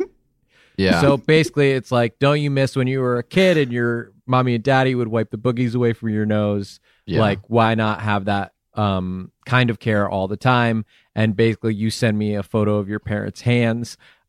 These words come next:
Speaker 2: I make a mold that looks like your parents' hands, and you then use that to uh, cleanup if you have a boogie, if you have a cold, or if you're, um, have a little, uh,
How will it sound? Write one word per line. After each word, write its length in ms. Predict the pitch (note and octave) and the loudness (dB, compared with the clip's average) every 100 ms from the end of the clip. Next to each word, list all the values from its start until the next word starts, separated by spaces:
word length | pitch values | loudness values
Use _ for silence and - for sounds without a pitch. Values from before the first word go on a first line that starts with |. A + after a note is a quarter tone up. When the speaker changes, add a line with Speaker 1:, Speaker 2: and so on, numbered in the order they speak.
| - | -2
Speaker 2:
I 320 | A2+ A#2 A#2+ | 0 2 2
make 240 | A2 A2 A2 | 0 -2 -2
a 40 | |
mold 460 | G#2+ A2 A2 G#2 G#2 | 0 2 2 0 -6
that 180 | - | -6
looks 240 | B2+ D#3 - | 0 0 2
like 140 | C3 | -2
your 120 | A#2+ | -2
parents' 340 | - A2+ G#2+ G2+ | -4 -4 -4 -4
hands, 340 | G#2+ G#2+ G2 | -2 -2 -4
and 100 | G2 | -6
you 280 | F#2+ G#2+ A2 | -4 -2 0
then 180 | G#2+ G2+ | 0 -2
use 240 | G2+ F#2+ | -6 -4
that 340 | G#2 F#2+ - - | -4 -4 -6 -6
to 280 | G#2 F#2+ - _ - | -4 -4 -6 _ -6
uh, 240 | G#2 F#2 F#2+ | -4 -2 -4
cleanup 460 | - A2 G2+ G2 _ - | -2 -2 0 -4 _ -12
if 140 | G#2 | -6
you 120 | G#2 | -2
have 140 | G2 F2+ | -2 -4
a 40 | |
boogie, 320 | F2 G#2 G2 | -4 -4 -2
if 80 | F#2+ | -4
you 60 | G2 | -4
have 80 | E2 | -6
a 40 | |
cold, 420 | - F2+ F2 E2+ | -8 -6 -6 -8
or 120 | F2 - | -10 -12
if 140 | - | -12
you're, 280 | F2+ - - _ - | -12 -12 -16 _ -10
um, 360 | F2 E2+ G#2 _ _ _ _ _ _ _ _ _ _ - | -8 -8 -14 _ _ _ _ _ _ _ _ _ _ -10
have 220 | G2+ F2+ | -8 -6
a 40 | F2 | -6
little, 320 | D#2 F2 - _ _ _ _ _ _ _ _ - | -8 -10 -14 _ _ _ _ _ _ _ _ -6
uh, 520 | F2+ F2 F2+ G1+ | -4 -4 -4 -8